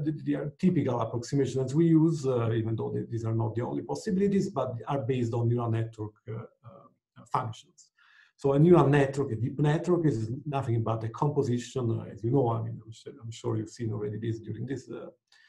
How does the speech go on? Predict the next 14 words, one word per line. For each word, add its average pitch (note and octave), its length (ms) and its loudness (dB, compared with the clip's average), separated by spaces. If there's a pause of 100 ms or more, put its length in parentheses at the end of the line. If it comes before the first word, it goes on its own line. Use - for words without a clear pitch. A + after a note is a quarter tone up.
series B2 360 0
of D#3+ 100 4
seminars. D#3 480 4
It's C3 160 -2
a B2+ 60 -2
composition C#3+ 720 2
of A#2 160 -2
linear C3+ 500 6
and A#2 160 0
nonlinear A#2+ 720 2
transformations, B2 960 -4 (240)
layer B2 300 2
by A#2 180 -4
layer. B2+ 440 -2